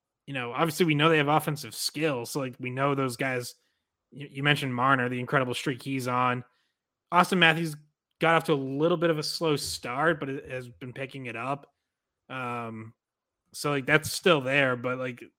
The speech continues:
they're, they actually are winning in different ways, which is something that they haven't done in the past. So whether that eventually translates to, like, actual playoff success or, or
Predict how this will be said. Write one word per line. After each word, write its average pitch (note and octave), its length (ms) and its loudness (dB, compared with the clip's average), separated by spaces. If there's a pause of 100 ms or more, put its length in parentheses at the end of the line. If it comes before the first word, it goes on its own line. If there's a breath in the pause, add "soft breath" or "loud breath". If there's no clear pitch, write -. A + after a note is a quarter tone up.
(260)
they're, D3 420 -2 (1160)
they D#3 180 -6
actually F#3+ 340 4
are D#3+ 260 8
winning C#3+ 480 2
in C3 280 -8 (120)
different C#3 380 -4
ways, B2+ 400 -4
which B2 160 -10
is A#2+ 80 -8
something C3 240 -4
that B2 160 -6
they A#2 100 -8
haven't B2+ 300 -8
done B2 180 -2
in B2 80 -4
the A2 80 -10
past. A2+ 400 -8
So A#2+ 360 -6 (760)
whether D3 400 6
that C#3+ 220 8 (960)
eventually D3+ 640 -2
translates D3 760 -2
to, D3+ 120 -4
like, C3 300 -8 (540)
actual C#3+ 380 -4
playoff C#3 400 -4
success E3 580 -4
or, C3 380 -6
or C3 220 -12